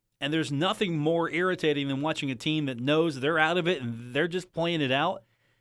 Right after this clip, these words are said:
and trying to get to the end of the season so they can go golfing and take advantage of whatever opportunities they have. So if you expand the playoffs from ten to fourteen, then all of a sudden you've got a couple more teams that are interested in what happened,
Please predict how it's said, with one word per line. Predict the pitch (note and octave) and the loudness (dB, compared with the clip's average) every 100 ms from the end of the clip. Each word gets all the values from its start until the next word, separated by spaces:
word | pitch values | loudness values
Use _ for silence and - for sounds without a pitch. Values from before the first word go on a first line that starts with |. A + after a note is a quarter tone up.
| _ | _
and | B2 A#2 | -8 -2
trying | E3+ | 0
to | D#3+ | 2
get | E3 | 0
to | E3 | 0
the | C3+ C3+ | -2 0
end | D#3+ | -2
of | D#3 | -2
the | D#3 | -4
season | - D3 A2 F2 - _ - | -2 -2 -2 -8 -16 _ -14
so | - | -4
they | B2+ | -2
can | D3 | 0
go | D#3 | 0
golfing | C3+ C3 D#3 E3 F3+ F3+ C3+ | 0 4 4 4 0 0 -4
and | F#2 G2+ | -8 -8
take | C#3 | -6
advantage | C#3+ C3+ D3+ D#3 A#2 | -4 -2 -2 -2 -4
of | A2 | -4
whatever | C3 D3+ C#3+ C3+ | -2 -2 -2 -4
opportunities | G2+ C3+ C3 - D3 D3 A#2+ | -2 -2 -2 -4 -2 -2 -4
they | C3+ C3+ | -4 -2
have. | C#3 C#3+ D3+ D3 _ _ _ _ _ _ _ _ _ _ | -2 0 0 -4 _ _ _ _ _ _ _ _ _ _
So | - | 0
if | D3 D3 | 0 2
you | D3 | 0
expand | D3 - G#3 A3+ B3 | 0 -4 -2 -2 0
the | |
playoffs | F3+ A3 A3+ D#3 C3+ - - | 0 2 4 4 2 -2 -16
from | - C#3+ C#3+ | -4 -2 -2
ten | - G3 G#3 | -2 -2 0
to | |
fourteen, | G#3+ A3 A#3 A#3 A#3 B3 C#3+ A#2 - _ _ | 0 4 4 2 -2 0 0 -2 -10 _ _
then | - D3 | -4 -2
all | D#3+ | 0
of | E3+ | -2
a | F#3 | -2
sudden | - B3+ F#3 | 2 2 2
you've | D#3 D3 | 0 0
got | E3 D#3 | -2 -2
a | |
couple | - D3 D3 D#3+ | 0 -2 2 2
more | E3 F3+ F#3+ | 2 -2 -4
teams | - - D4+ F#3+ D#3+ D3 | -8 -6 -2 0 -2 -2
that | D3 | -4
are | C#3+ | -4
interested | G3 G#3+ F3 D#3+ D#3+ D#3 - | -4 -2 -2 -2 0 -2 -2
in | C#3 C#3+ D3 | -4 -2 -2
what | C3 D3+ | -4 -4
happened, | D#3 F3+ F#3+ A2+ A2+ | -2 -4 -4 -4 -6